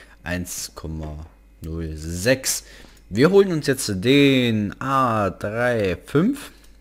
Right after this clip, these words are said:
und bauen auch wieder ein paar dran, so. Aber diesmal zählen wir mit. Eins, zwei. Ah, meine Maus spinnt wieder, deswegen.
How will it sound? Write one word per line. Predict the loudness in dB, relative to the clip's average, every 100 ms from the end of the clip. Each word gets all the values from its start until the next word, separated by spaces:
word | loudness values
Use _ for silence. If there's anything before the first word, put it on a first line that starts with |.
| -20 -20 -20 -20 -20 -20 -20 -20 -20 -20 -20 -20 -4
und | 2
bauen | 6 6
auch | 6 4 4 2
wieder | 2
ein | 2
paar | 4 4 4 0
dran, | -2 -2 -2 -4
so. | -6 -6 -6 -10 -14 -10
Aber | -2 0
diesmal | 0 0 0
zählen | 0 0
wir |
mit. | 0 0 -4 -10 -12
Eins, | -8 -8 -8 -8
zwei. | -4 -4 -4 -8 -18 -18 -16 -4
Ah, | 4 6 6 6 4 6 6
meine | 6 2
Maus | 4 2
spinnt | 2 -2 0
wieder, | -2 0
deswegen. | -4 -2 -2 -2